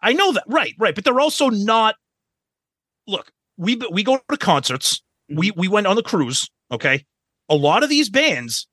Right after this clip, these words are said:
Speaker 1: are selling products, okay? E-, look, a small band like Plush, okay? I bought their vinyl because I wanted to support them. They're a good band. They're a young upcoming band. You
Speaker 2: Mm-hmm.
Speaker 1: bought Todd Kerns' C D.
Speaker 2: Mm-hmm.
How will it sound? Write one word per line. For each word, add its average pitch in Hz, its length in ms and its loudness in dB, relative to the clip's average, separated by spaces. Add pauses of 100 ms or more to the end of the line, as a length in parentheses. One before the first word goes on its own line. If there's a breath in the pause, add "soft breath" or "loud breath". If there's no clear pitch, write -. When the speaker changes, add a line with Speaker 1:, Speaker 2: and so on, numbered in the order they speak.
(360)
Speaker 1:
are 156 140 2
selling 160 520 -2 (220)
products, - 640 -2 (120)
okay? 202 360 0
E-, 226 240 -2
look, 214 200 -2
a 147 80 -4
small 220 360 2
band 190 260 2
like 139 180 0
Plush, - 460 -2 (220)
okay? 165 320 -2
I 175 100 0
bought 220 240 -2
their 214 140 2
vinyl 175 380 -2 (340)
because 151 260 -2
I 139 60 2
wanted 120 300 -4
to 165 100 -2
support 320 400 -2
them. 113 240 -6
They're 131 160 2
a - 20 -2
good 165 220 0
band. - 240 0
They're 123 100 -2
a 127 60 -2
young 143 240 -2
upcoming 170 360 -4
band. 196 180 0 (240 soft breath)
You 131 120 -8
Speaker 2:
Mm-hmm. 156 60 -6
Speaker 1:
bought 185 240 0
Todd 185 300 0
Kerns' 185 360 -2
C 202 220 -2
D. 202 260 -4 (400)
Speaker 2:
Mm-hmm. 143 180 -10